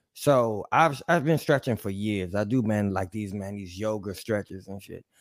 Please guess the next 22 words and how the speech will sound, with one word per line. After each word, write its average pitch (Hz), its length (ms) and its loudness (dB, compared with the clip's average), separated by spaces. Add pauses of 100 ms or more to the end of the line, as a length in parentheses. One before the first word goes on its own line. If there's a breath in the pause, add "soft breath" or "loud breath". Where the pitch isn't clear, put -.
(380)
Do 127 160 12
y'all 147 300 10
know 147 380 8
just 110 340 4
last 117 320 6
week, 107 200 2
I've 98 120 6
had 135 360 10
my 117 180 6
dog 110 340 4
for 98 160 -2
a 98 40 2
year. 104 360 -2 (280)
Just 131 280 2
last 120 300 2
week, 120 300 0
I 90 80 -2
couldn't 120 320 2
make 110 160 0
this 104 160 -6
shit 107 180 -2
up. 87 160 -4